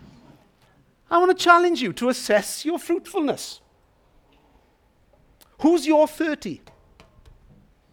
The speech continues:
Who's your thirty?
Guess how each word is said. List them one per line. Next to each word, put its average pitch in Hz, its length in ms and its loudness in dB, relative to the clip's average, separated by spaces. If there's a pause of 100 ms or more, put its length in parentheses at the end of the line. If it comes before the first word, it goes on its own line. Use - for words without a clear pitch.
(1200)
Who's 302 220 -8
your 330 160 -6
thirty? - 600 -12